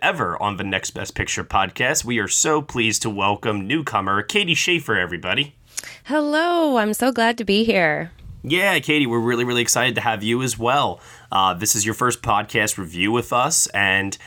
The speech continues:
Speaker 1: what a delightful film to have it, to have it be, ultimately. Uh, this is ultimately Disney's answer, I guess, to last year's Goodbye Christopher Robin and the Paddington films over the last couple of years. So,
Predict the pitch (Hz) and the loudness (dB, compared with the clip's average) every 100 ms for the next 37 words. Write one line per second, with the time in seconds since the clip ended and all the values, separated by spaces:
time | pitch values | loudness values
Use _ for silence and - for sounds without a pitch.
0 | - - 123 190 143 113 127 147 151 143 | -18 -6 0 0 0 0 0 0 0 0
1 | 139 139 _ _ - 123 104 95 92 - | 0 -6 _ _ -4 2 2 0 -6 -14
2 | - - 113 107 104 - 113 104 98 104 | -10 -4 0 0 0 0 0 0 -4 -8
3 | 101 - 107 110 113 117 170 190 107 101 | -8 -8 -8 -4 -4 -2 0 0 -2 -4
4 | 101 101 95 92 87 - - - - - | -4 -4 -4 -2 -4 -4 -14 -18 -18 -4
5 | 101 90 104 110 120 131 139 120 113 113 | -2 -2 -2 -2 -2 -4 -2 -2 -2 0
6 | 120 113 113 110 107 104 - _ _ _ | 0 -2 0 0 2 0 -4 _ _ _
7 | 127 131 - 113 101 98 - 104 101 101 | -2 0 0 0 -2 -2 -2 -2 0 0
8 | - - - 104 101 98 92 101 107 - | 0 0 0 2 0 -4 -2 0 0 0
9 | 107 101 - 110 90 107 101 120 - 107 | 0 0 -2 -4 0 0 0 -4 -4 -4
10 | 92 92 104 131 113 104 110 107 101 90 | 0 2 2 -4 -2 0 0 -2 -6 -4
11 | - 139 170 113 95 - 95 85 85 - | -2 0 0 -2 -6 -4 -4 -4 -4 -4
12 | 107 92 90 92 90 - - 107 98 87 | -4 -4 -4 -2 -2 -2 -2 -2 -4 -6
13 | 87 87 82 82 - - - - - _ | -4 -4 -2 -4 -6 -10 -20 -20 -20 _
14 | _ - - - 123 113 107 101 95 | _ -20 -8 0 2 4 2 0 -4